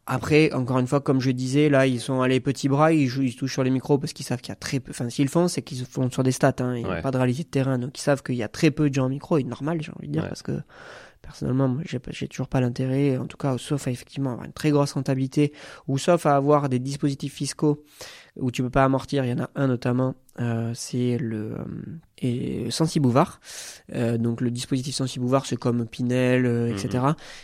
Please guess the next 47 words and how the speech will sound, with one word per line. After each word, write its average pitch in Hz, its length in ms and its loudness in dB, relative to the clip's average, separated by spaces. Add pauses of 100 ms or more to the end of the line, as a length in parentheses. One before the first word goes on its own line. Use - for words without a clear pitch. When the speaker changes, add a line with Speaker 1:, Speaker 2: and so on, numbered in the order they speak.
Speaker 1:
C'est - 240 0
un 117 460 4
dispositif 123 640 -4
fiscal 135 400 0
qui - 160 -8
permet 123 380 0
de 120 280 -4
voir 117 320 0
une 120 80 -2
réduction 123 400 -2
d'impôt 123 400 0
sur 131 220 -10
le 120 40 -8
prix 123 160 -8
d'acquisition 123 380 -4
de 120 40 -6
ton 127 140 -2
bien. 147 160 2
Par 143 140 -2
contre, 175 180 -2
tu 147 140 -12
peux 139 100 0
pas 165 160 2
amortir 151 580 -2 (460)
sur 131 220 -2
la 123 80 2
durée 127 280 -2
de 143 60 -14
ton 127 200 -6
dispositif. 123 760 -6
Donc 123 180 -10
souvent, 127 240 -2
c'est 123 220 -4
comme 123 320 -4
d'hab, 127 180 0
c'est - 120 -10
trois, 131 260 -2
six, - 280 -4
neuf. - 380 -2 (460)
Donc 120 100 0
si 131 160 0
tu 139 100 -2
l'as 135 100 2
choisi 135 280 -2
sur 120 200 -4
neuf 131 280 2
ans, 156 140 0